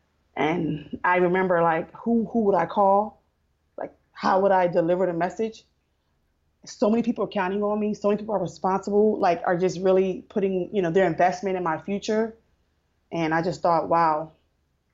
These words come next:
this, this can't be true." And that night I went home and I put my sister, my twin sister, on a three-way with my mother. And I called both of them. And my sister's in med school, and she was actually telling me, like,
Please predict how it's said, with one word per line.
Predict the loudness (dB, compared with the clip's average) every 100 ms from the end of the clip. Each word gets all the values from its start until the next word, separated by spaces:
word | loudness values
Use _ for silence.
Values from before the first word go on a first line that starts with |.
| _ _ _ -6
this, | -6 -6 -16 -6
this | -6 -2
can't | -4 -2
be | -4
true." | -2 0 0 -6 _ _ _ _ _ _ _ _ _ _ _ _ _ _ -12
And | -10 -8 -6 -2
that | 0 2
night | 2 0 0
I | 0
went | 0 -2
home | -2 0 -2
and | -2 0
I | 0
put | 0 -2 0
my | 0 2 0
sister, | -4 -4 -4 0 2 2 0 -6
my | -6
twin | -4 -2 -4
sister, | -4 -8 -4 -2 0
on | -2
a |
three-way | -4 -2 2 2
with | 2
my | 0
mother. | 0 0 0 -4 -10 _ _ _ _ _ _ _ _ _ _ _ _ -14
And | -10 -8 -6
I | -4 -4
called | 2 2 2 2
both | 0 2
of | 0
them. | -2 -6 -14 -10
And | -6 -2
my | -2
sister's | -2 -2 0 0
in | 0
med | 2 0
school, | 0 -2 0
and | -2 -6
she | -4 0
was | 0 0
actually | -2 -2 -4 -4
telling | 0 0 0
me, | -2
like, | -2